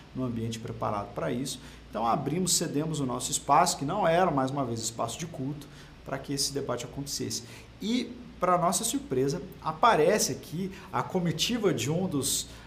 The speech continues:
debatedores, é, dentro dessa comitiva, aparece o cara que era vice-presidente da República, aqui na nossa igreja. E aí ele chega com seus assessores,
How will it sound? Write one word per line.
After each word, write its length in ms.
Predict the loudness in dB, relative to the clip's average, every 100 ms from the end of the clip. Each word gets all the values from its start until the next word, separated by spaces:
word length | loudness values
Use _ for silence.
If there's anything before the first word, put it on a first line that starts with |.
| -14
debatedores, 1080 | 2 4 6 6 4 0 2 2 2 -2 -8 -12 -20 -12
é, 100 | -6
dentro 380 | -2 -2 -4 -4
dessa 240 | -4 -4 -6
comitiva, 540 | -6 -6 -6 -4 -4
aparece 500 | 0 0 2 0 -2 -6
o 80 | -2
cara 260 | 2 2
que 180 | 2 0
era 180 | 2 2
vice-presidente 960 | -2 0 -2 0 -4 -4 -4 -4 -4
da 60 | -4
República, 540 | -6 -6 -8 -8 -12 -16 -20 -16 -8
aqui 300 | -8 -4 -4
na 100 | 0
nossa 260 | 0 -2
igreja. 400 | -2 -2 -2 -2 -10 -14 -16 -16 -18 -18 -6
E 100 | 2
aí 240 | 4 4 4
ele 140 | 2
chega 340 | 0 2 2 2
com 120 | 0
seus 280 | -2 0 0
assessores, 880 | 0 0 -2 2 4 4 0 -4